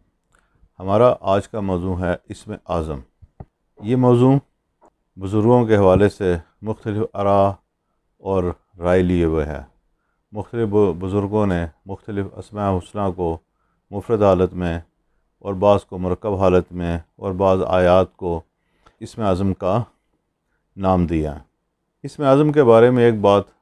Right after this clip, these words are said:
لوگوں میں کیونکہ مقبول ہو گئی ہے کہ اس کے ذریعے مانگی ہوئی دعا جو ہے وہ اپنے اندر بہت تاثیر رکھتی ہے، سو ہر فرد ایک بہتر طریقے سے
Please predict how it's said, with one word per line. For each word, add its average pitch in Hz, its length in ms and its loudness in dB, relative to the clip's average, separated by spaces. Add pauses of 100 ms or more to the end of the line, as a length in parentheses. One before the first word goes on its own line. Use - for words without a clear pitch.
(760)
لوگوں 107 280 0
میں 123 120 0
کیونکہ 120 280 0
مقبول 110 440 2
ہو 117 160 6
گئی 113 200 6
ہے 98 100 2
کہ 104 160 -6
اس 123 180 -6
کے 131 100 -6
ذریعے 101 420 2 (340)
مانگی 107 380 0
ہوئی 113 120 4
دعا 98 320 4
جو 101 220 4
ہے 82 140 2 (520)
وہ 113 120 -4
اپنے 120 200 -6
اندر 104 280 2
بہت 101 320 0
تاثیر 110 400 -4
رکھتی 110 420 0
ہے، 87 120 0 (720)
سو 117 380 0
ہر 120 140 2 (100)
فرد 98 240 0 (640)
ایک 113 340 -4 (680)
بہتر 127 420 -4
طریقے 110 360 -2
سے 90 280 -2